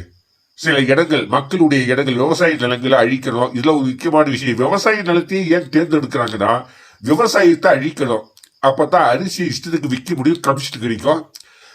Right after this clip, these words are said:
பில்கேஸ் தயார் பண்ற போலி அரிசிகளை விற்க முடியும். மக்களுக்கு அரிசி இருந்துச்சுன்னா அதைத்தான் வாங்குவான். அரிசியவே ஒழிச்சிட்டோம்னா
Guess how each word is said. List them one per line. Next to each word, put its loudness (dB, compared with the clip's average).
பில்கேஸ் 2
தயார் 4
பண்ற -4
போலி 4
அரிசிகளை 0
விற்க -2
முடியும். -2
மக்களுக்கு 2
அரிசி -2
இருந்துச்சுன்னா 0
அதைத்தான் 4
வாங்குவான். 2
அரிசியவே 0
ஒழிச்சிட்டோம்னா 2